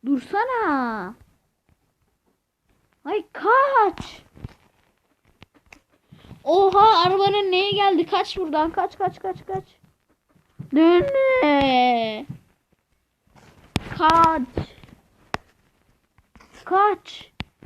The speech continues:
Kaç sana. Bekle.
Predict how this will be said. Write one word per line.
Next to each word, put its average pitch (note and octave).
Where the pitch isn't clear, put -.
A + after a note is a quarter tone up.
Kaç B4
sana. C5
Bekle. F#3